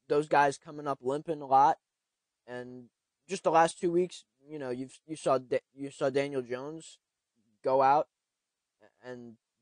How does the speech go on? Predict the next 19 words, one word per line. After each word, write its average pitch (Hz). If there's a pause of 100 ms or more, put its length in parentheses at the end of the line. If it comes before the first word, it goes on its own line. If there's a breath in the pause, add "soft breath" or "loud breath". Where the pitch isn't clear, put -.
(140)
Dwayne 131
Haskins 139
as 120
well, 127 (640)
coming 123
down 120
with 117
ankle 127
injuries 123
and 113
things 120
like 110
that. 113 (720)
Darius 120
Geist 123
went 123
out, 123
obviously, 120
and 113